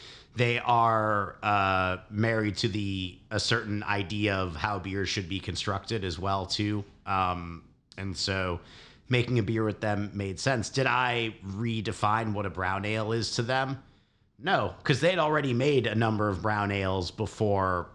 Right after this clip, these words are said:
I even showed up at their door and said, "Hey, let's do this." Um, but there was a specific idea of what this brown ale embodies, the place that it's gonna be drunk, and the attitudes of everyone involved. And to me,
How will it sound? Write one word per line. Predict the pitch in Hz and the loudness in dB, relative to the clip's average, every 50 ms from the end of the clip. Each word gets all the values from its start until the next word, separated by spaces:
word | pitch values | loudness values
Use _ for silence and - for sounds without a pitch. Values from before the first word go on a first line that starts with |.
| - - | -6 -2
I | 104 104 107 | 0 0 0
even | 107 104 98 95 95 95 | 0 0 -2 -2 -4 -2
showed | - - 117 107 101 98 | -2 0 0 0 2 0
up | 98 95 - | -2 -2 -4
at | 104 82 | -6 -4
their | 95 92 90 | -4 -2 -2
door | 110 120 117 110 101 | 0 0 0 0 0
and | 95 90 87 | -2 -2 -4
said, | - 104 95 90 85 82 - - | -2 -2 -2 -2 -4 -6 -4 -2
"Hey, | 147 175 214 214 196 160 127 | 0 0 2 0 0 0 0
let's | 139 165 160 - | -2 -2 -2 -2
do | - 160 156 | -2 -2 0
this." | 139 180 160 98 - - - - - - - - - - - - - - - - - | 0 0 -2 -2 -4 -6 -8 -10 -12 -16 -16 -16 -16 -16 -16 -18 -20 -20 -10 -2 2
Um, | 123 120 120 113 113 110 107 110 110 110 113 - - - - - - | 2 4 4 4 4 4 2 0 -2 -2 -4 -8 -14 -20 -20 -18 -12
but | - 107 95 151 160 160 151 | -8 -2 0 0 0 2 2
there | 151 143 | 4 4
was | 135 127 - 117 | 4 4 4 2
a | 113 | 0
specific | - - - 131 117 - 139 135 107 135 - 123 | -2 -2 -2 -2 0 0 0 0 0 -2 -2 -2
idea | 120 117 110 104 104 117 117 120 113 107 107 101 - | 0 0 -2 -2 -2 -2 0 0 2 2 0 0 0
of | 104 104 101 87 92 90 | -2 -2 -2 -4 -6 -4
what | 104 117 117 117 113 - - - - - - 95 87 | -2 0 0 0 -2 -6 -12 -20 -20 -20 -20 -16 -10
this | 123 117 101 - | -8 -6 -6 -6
brown | - 87 110 113 113 107 101 98 98 | -4 -2 0 0 2 2 0 0 -2
ale | 110 92 101 101 98 98 95 92 92 92 90 87 - - - - _ _ _ _ _ _ _ _ _ _ _ _ _ _ _ _ _ _ - - - - _ _ 113 | -2 -2 0 0 0 0 0 0 0 -2 -4 -6 -8 -14 -20 -20 _ _ _ _ _ _ _ _ _ _ _ _ _ _ _ _ _ _ -20 -20 -20 -20 _ _ 0
embodies, | 117 110 98 117 117 123 120 120 123 127 120 - - | 2 4 4 6 4 4 4 2 0 0 -2 -2 -4
the | - | -6
place | - - - 123 120 120 117 - | -8 -4 -2 0 0 0 0 0
that | 120 110 | -2 -2
it's | 107 92 - | -2 -2 -2
gonna | - 113 101 92 | -2 -2 -2 -2
be | 92 95 87 | -4 -4 -4
drunk, | 85 101 113 113 113 107 98 - - - - | -2 -2 0 0 0 0 -2 -6 -10 -8 -4
and | 107 101 101 95 95 90 85 | -2 -2 0 0 -2 -2 -2
the | 95 107 107 | -4 -2 -2
attitudes | 110 117 127 127 110 - - 113 101 95 82 - | 0 0 -2 -2 -4 -4 -2 -2 -2 -2 -4 -6
of | 104 90 98 | -6 -4 -4
everyone | 90 80 90 92 90 85 87 85 | -4 -4 -4 -4 -4 -6 -6 -6
involved. | 85 82 82 82 95 90 82 87 87 - - | -8 -8 -6 -4 -2 -2 -2 -4 -8 -8 -4
And | - 120 117 101 | -2 -2 0 0
to | - 131 | 0 0
me, | 131 131 131 131 123 117 - | 0 0 0 2 0 0 -2